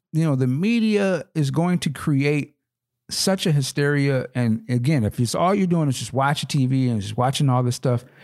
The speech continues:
you're just intaking all this negative shit and you're just reacting to it and you take it in the worst way. You know, they're pumping up all the death numbers, but they're not necessarily pumping up the people who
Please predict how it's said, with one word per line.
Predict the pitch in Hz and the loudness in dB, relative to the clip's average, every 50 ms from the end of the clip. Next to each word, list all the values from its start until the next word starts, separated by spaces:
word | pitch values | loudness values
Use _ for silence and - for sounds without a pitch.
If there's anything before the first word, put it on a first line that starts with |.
| - _ | -18 _
you're | - 139 | -4 0
just | 143 160 160 - - - - | 0 2 0 0 -4 -8 -4
intaking | 143 143 139 135 - 175 156 143 - 135 | -2 -2 -2 0 0 0 0 0 -2 -2
all | 113 - 127 143 143 | -2 0 0 2 2
this | 135 123 117 - 127 | 0 0 -2 0 -2
negative | 123 139 143 135 135 131 127 127 | 0 0 0 0 0 0 0 -2
shit | - - 143 139 127 - - | -2 -2 -2 -2 -2 -2 -2
and | 123 123 | -2 0
you're | 117 110 | 0 0
just | 127 120 - | 0 0 0
reacting | 117 104 101 117 131 131 143 131 - 139 131 127 127 123 - | 0 0 2 2 2 0 0 -2 0 0 0 0 0 -2 -2
to | - 143 131 131 | -2 0 0 0
it | 123 113 | 0 0
and | 127 | -2
you | 123 117 | -2 0
take | - 147 143 139 | 0 -2 0 0
it | 131 | 0
in | 123 117 107 | 0 0 0
the | 95 | -2
worst | 92 95 107 127 147 147 135 - - | -2 -2 0 0 0 -2 -2 -4 -2
way. | 131 131 135 139 135 - _ _ - - - _ _ _ _ _ _ _ _ _ _ _ | -2 0 0 -2 -4 -6 _ _ -20 -20 -20 _ _ _ _ _ _ _ _ _ _ _
You | 156 135 | -2 -2
know, | 135 | 0
they're | 131 156 151 | 0 -2 -2
pumping | - - - 214 214 208 - 185 170 | -4 -2 0 0 0 0 0 0 0
up | 175 175 - - | -2 -2 -4 -4
all | - 143 143 143 135 | -2 0 0 0 0
the | 135 127 | -2 -2
death | 113 113 147 156 147 - - - - - _ _ | -2 -2 -2 -2 -2 -4 -8 -18 -20 -20 _ _
numbers, | 123 127 123 123 117 120 113 110 113 | -4 -2 0 0 0 0 -2 -2 -2
but | 127 123 - | -4 -4 -2
they're | - 135 | 0 -2
not | 135 147 170 165 165 - | 0 0 -2 -4 -2 -2
necessarily | 160 147 - - - 156 143 135 | -2 -2 -2 -2 -2 -2 0 -2
pumping | 127 131 - 165 165 151 131 123 123 139 | -2 -2 0 0 0 0 0 0 0 0
up | 139 123 - _ | 0 -2 -4 _
the | - 110 | -6 -6
people | - - - 180 160 - 143 127 120 | -6 -2 -2 -2 -2 0 -2 -2 -2
who | 123 135 139 131 123 117 110 - | 0 0 0 2 0 0 -2 -6